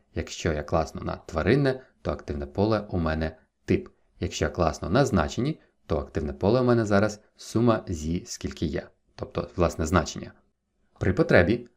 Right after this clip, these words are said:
ми можемо змінити назву активного поля, якщо натиснемо на опцію «Параметри». Можемо ось тут його змінити. І крім цього, ми можемо змінити додаткові параметри цього поля. Для полів із текстовими значеннями,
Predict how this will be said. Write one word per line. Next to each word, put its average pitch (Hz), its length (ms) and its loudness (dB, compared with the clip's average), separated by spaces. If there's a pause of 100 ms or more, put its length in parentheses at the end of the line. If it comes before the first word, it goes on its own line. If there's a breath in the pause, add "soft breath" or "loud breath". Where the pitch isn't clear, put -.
(120)
ми 90 140 0
можемо 104 580 2 (260)
змінити 90 640 0 (100)
назву 85 580 -2 (440)
активного 85 480 -2
поля, 82 240 2
якщо - 260 -8
натиснемо 95 460 0
на 73 120 -2
опцію 80 440 -4 (120)
«Параметри». - 500 -4 (100)
Можемо 85 300 -10
ось - 80 -12
тут - 200 -14
його 82 140 -6
змінити. 80 460 -2 (400)
І 120 100 2
крім 120 240 2
цього, 107 360 4
ми 87 100 2
можемо 85 400 2
змінити 82 360 0
додаткові 95 460 0
параметри 98 600 -2 (360)
цього 80 300 -2
поля. - 340 -2 (640 soft breath)
Для 92 180 4
полів 117 480 2
із 107 120 2
текстовими 73 580 0
значеннями, 107 580 0